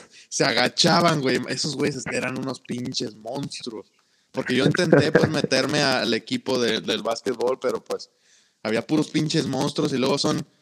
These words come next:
Speaker 1: son bien agresivos, güey. La, esa gente, esa raza es como bien agresiva, güey. Y yo dije, "No,
Speaker 2: Sí,
Speaker 1: güey, aquí
Speaker 2: Juan.
Speaker 1: voy a sal-, voy a salir madreado o voy a madrear a unos güeyes mejor, ¿sabes qué?".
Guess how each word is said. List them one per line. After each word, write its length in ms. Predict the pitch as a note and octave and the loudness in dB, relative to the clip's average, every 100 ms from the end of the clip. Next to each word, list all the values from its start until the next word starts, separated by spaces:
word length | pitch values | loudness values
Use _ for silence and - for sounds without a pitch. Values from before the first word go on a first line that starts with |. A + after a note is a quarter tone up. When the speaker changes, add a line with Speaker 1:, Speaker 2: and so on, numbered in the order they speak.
| _ _ _ - | _ _ _ -10
Speaker 1:
son 240 | A#2 G2+ | -6 -2
bien 140 | D#3 E3+ | 0 2
agresivos, 760 | F3+ D#3 - D#3 E3+ C#3+ A#2 | 2 2 0 0 0 0 -6
güey. 300 | - A2 G2+ | -10 -8 -8
La, 100 | G2+ | -6
esa 220 | - B2 - | -6 -6 -6
gente, 240 | - - | -8 -6
esa 160 | C3 C#3 | -4 -2
raza 240 | D3 - | -4 -6
es 60 | - | -6
como 200 | - C3+ | -4 -2
bien 180 | A#2 | -2
agresiva, 540 | C#3+ - A2 - B2+ B2+ | -2 -2 -4 -4 -4 -4
güey. 260 | G#2+ G#2+ - | -6 -10 -10
Y 160 | A2 | -10
yo 120 | G#2+ A#2 | -6 -4
dije, 220 | B2+ - | -6 -6
"No, 120 | G#2+ | 4
Speaker 2:
Sí, 40 | A#2+ | 6
Speaker 1:
güey, 140 | A#2 G#2+ | 6 2
aquí 60 | G2+ | 0
Speaker 2:
Juan. 160 | G2+ G2+ | 2 2
Speaker 1:
voy 100 | A#2 | 2
a 60 | - | -4
sal-, 180 | - - | -8 -6
voy 120 | A#2 | -6
a 40 | |
salir 320 | A#2 A#2 A#2+ A#2+ | -6 -6 -6 -6
madreado 720 | A#2 G#2+ A2 A#2 B2 D3 - | -8 -6 -2 0 0 -2 -4
o 100 | G2+ | -8
voy 180 | G2 A2 | -8 -8
a 80 | A2+ | -6
madrear 380 | G#2+ G#2 G#2+ | -6 -4 -4
a 40 | A#2 | -8
unos 180 | A2+ G#2 | -12 -12
güeyes 320 | G#2+ A#2 A#2 | -8 -8 -10
mejor, 260 | A2 G#2+ | -14 -18
¿sabes 280 | - G#2 G#2 | -18 -18 -20
qué?". 200 | - A#2+ | -20 -20